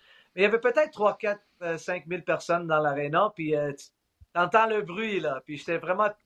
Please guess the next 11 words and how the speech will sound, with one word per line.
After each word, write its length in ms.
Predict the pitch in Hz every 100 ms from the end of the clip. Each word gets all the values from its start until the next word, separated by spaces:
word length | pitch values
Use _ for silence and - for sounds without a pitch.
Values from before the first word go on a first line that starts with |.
| _
content. 560 | 175 170 180 190 208 208 _ _
C'est 140 | -
comme 160 | 165 175
un 120 | 165
rêve 320 | 151 196 208
pour 220 | - 160 143
moi 400 | 156 170 196 175
d'entendre 540 | 143 147 151 165 175 170
le 100 | 156
olé 320 | 160 170 170
olé 540 | 160 151 160 190 214